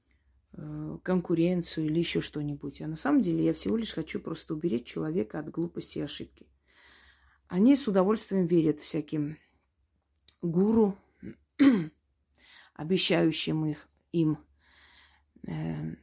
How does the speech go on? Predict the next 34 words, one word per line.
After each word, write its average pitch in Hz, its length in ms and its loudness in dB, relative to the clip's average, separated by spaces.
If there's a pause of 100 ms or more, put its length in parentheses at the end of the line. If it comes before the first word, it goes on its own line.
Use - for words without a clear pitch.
(520)
открытие 165 500 -2
какого-то 156 480 -6
дара, 196 480 4
что - 220 -14
вот 156 180 -8
вы 175 80 2
все 165 280 0
откроете 160 600 -6
дар, 180 440 -2
вы 160 120 -4
будете 160 460 -4
деньги 190 440 0
зарабатывать. 165 840 -4
А 160 80 -6
в 170 100 -4
итоге 202 440 -2 (1040)
эти 185 220 -4
люди 214 240 4
остаются 185 440 -2
ни 180 160 4
с 180 40 -2
чем 269 460 2 (680)
у 170 100 -6
разбитого 170 520 -2
корыта. 202 460 -2
И 180 160 0
этот 180 260 0
гуру, 214 500 4 (380)
к - 60 -20
которому 170 320 -2
они 170 160 0
обращаются 175 800 -2
с, - 240 -12
э, 156 300 -4